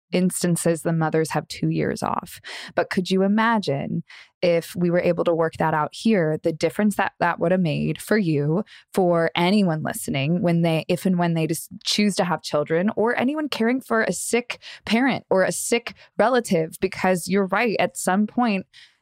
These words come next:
every one of us will have to give care or receive care, and we will need that support.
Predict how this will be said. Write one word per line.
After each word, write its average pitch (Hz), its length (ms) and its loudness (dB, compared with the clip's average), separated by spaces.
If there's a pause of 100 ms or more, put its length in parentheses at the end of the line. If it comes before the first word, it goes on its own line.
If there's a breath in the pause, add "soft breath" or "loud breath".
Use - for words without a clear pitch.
(140)
every 214 280 4
one 214 180 4
of 214 100 4
us 170 240 0
will 190 120 4
have 185 220 0
to 180 100 -4
give 170 340 -2
care 220 260 2
or 180 200 2
receive 180 440 -2
care, - 320 0
and 165 260 0
we 175 120 2
will 180 200 2
need 170 320 2
that - 200 -2
support. - 640 -4